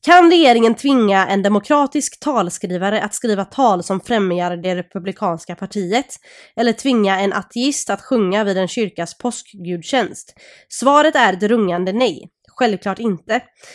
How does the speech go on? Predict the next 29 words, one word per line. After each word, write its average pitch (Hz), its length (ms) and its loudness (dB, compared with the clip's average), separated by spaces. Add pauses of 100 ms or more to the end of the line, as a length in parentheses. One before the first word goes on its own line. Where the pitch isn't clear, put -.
(160)
Regeringen 262 560 4
kan 277 140 0
inte 233 140 0
tvinga 220 380 0
amerikaner 208 460 0
att 180 140 -4
främja 208 400 0
åsikter 190 500 -2
som 185 140 -6
de 190 140 -4
inte 214 260 -4
håller 185 220 -4
med 196 300 -2
om. 240 240 0 (480)
Men 220 80 -6
det 254 60 4
är 254 60 4
precis 311 500 2
vad 277 120 0
som 262 100 0
händer 196 320 2
med 196 320 -2
grafiken 185 640 -2
Laurie 185 320 -2
Smith, 269 280 -4 (300)
ägare 185 380 0
till 196 380 -8
trehundratre 226 680 -2
Creative, 202 720 -4